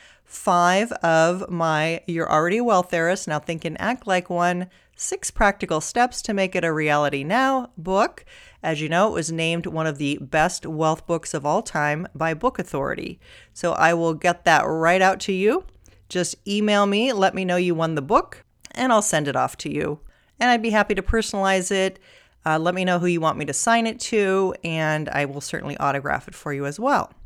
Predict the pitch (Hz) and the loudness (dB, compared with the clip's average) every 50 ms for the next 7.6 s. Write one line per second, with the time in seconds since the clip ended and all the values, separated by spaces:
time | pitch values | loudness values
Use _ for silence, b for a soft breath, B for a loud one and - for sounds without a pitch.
0 | - - b b b b b b b b 170 185 202 254 392 320 - - 180 185 | -20 -20 b b b b b b b b 0 2 4 4 4 4 4 2 2 2
1 | 196 202 202 220 240 240 226 208 202 - - - 226 202 196 208 220 226 240 226 | 4 4 4 4 4 6 6 6 4 4 2 2 4 6 6 8 6 6 4 2
2 | 226 185 175 190 196 202 226 247 262 240 208 190 185 190 190 - - 156 165 202 | -2 -2 0 2 4 4 4 4 4 4 4 4 2 2 2 0 -2 0 2 4
3 | 214 240 - - 214 202 175 180 - 202 165 156 151 - - 156 139 - - 156 | 4 4 2 2 2 2 2 0 -2 -4 -4 -2 -2 0 0 0 0 0 -2 -4
4 | 139 143 156 143 143 143 139 135 131 139 156 226 - - _ _ _ _ _ _ | -6 -6 -6 -6 -6 -6 -6 -4 -4 -4 -4 -4 -6 -8 _ _ _ _ _ _
5 | _ _ _ _ b b b b b b b b b 190 175 - - 196 190 202 | _ _ _ _ b b b b b b b b b -2 -2 -2 0 0 0 0
6 | - - - 208 208 202 208 214 214 - - 170 160 165 160 160 160 - - 170 | 0 -2 -2 0 2 4 4 2 2 2 2 2 4 4 2 2 -2 -2 0 0
7 | 160 165 165 160 160 170 175 175 185 208 254 302 | 2 2 2 2 0 0 0 0 0 0 0 -2